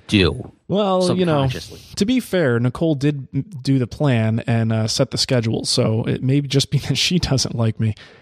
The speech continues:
Speaker 2: Um, but yeah, so
Speaker 1: <laughs> I
Speaker 2: this
Speaker 1: didn't want to tell you.
Speaker 2: <laughs> Yeah, this easel project is, is done. It's really about a day and a half kind of project. If you have to mill the lumber yourself, maybe two days,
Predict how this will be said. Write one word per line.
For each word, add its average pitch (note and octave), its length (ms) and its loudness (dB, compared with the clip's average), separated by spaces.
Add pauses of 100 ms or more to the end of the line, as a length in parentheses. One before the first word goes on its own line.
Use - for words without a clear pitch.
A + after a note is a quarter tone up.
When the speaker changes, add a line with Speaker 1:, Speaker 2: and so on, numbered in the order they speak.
(460)
Speaker 2:
Um, A#2 540 2
but A#3 320 -2
yeah, C3 180 4
so D3+ 140 2
Speaker 1:
<laughs> - 20 2
I - 20 2
Speaker 2:
this D3 160 0
Speaker 1:
didn't C#3 120 2
want A#2+ 120 2
to A#2 60 -4
tell G2 180 -4
you. D#2+ 140 -6 (120)
Speaker 2:
<laughs> G2+ 460 0 (440)
Yeah, A#2+ 160 2
this A#2+ 200 0
easel E3 500 2
project D#3 600 0
is, B2 220 2
is A#2+ 180 2
done. C3 260 2
It's C3+ 220 -2
really F4 340 2
about D#3+ 300 2
a B2 80 2
day C3 340 0
and D#3 80 2
a B2 60 2
half - 680 -2
kind D3+ 180 0
of C#3 80 -2
project. C#3 320 -2
If B2+ 80 -4
you D3+ 40 2
have D3+ 80 0
to C#3+ 80 0
mill C3 300 2
the C3+ 100 0
lumber C3 500 2
yourself, B2+ 520 0
maybe D3+ 280 2
two D#3+ 200 -2
days, D3+ 360 0